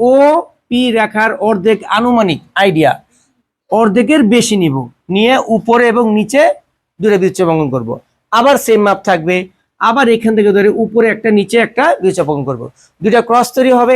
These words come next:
এই দুইটা ক্রসকে আমি কি করবো? যোগ করব। তাহলে এইটা হলো কি আমাদের সমদ্বিখণ্ডিত হয়েছে। সমদ্বিখণ্ডিত করছি, এর একটা নাম নিয়ে দিই আমি, এটার নাম কি দিলাম? ধরো এম। অক্ষর তুমি যা খুশি তাই কিন্তু দিতে পারবা, এটা আবার ভাইবো না যে অক্ষর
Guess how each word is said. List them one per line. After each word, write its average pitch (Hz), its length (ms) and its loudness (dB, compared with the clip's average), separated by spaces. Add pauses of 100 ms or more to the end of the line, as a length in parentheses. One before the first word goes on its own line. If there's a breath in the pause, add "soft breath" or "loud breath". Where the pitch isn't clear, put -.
এই 196 100 -2
দুইটা 196 200 -4
ক্রসকে 190 360 -4
আমি 214 120 -2
কি 214 100 -8
করবো? 247 180 -2 (100)
যোগ 220 200 0
করব। 143 160 -2 (480)
তাহলে 190 240 0
এইটা 226 300 0
হলো 269 200 2
কি 269 160 -6
আমাদের 202 360 2 (420)
সমদ্বিখণ্ডিত 214 1200 -2
হয়েছে। 131 320 -4 (300)
সমদ্বিখণ্ডিত 262 480 2
করছি, 277 300 2 (360)
এর 220 100 0
একটা 240 240 0
নাম 240 220 2
নিয়ে 262 160 2
দিই 226 180 2
আমি, 226 160 2 (460)
এটার 208 220 0
নাম 226 140 2
কি 240 120 -2
দিলাম? 240 300 4
ধরো 202 260 2 (460)
এম। 196 180 0 (680)
অক্ষর 220 500 0
তুমি 240 240 2
যা 185 180 0 (100)
খুশি 214 320 -8
তাই 190 240 0
কিন্তু 190 240 -2
দিতে 190 240 -4
পারবা, 135 300 -4 (440)
এটা 185 240 0
আবার 226 160 2
ভাইবো 196 300 0
না 220 120 2
যে 196 140 2
অক্ষর 190 320 0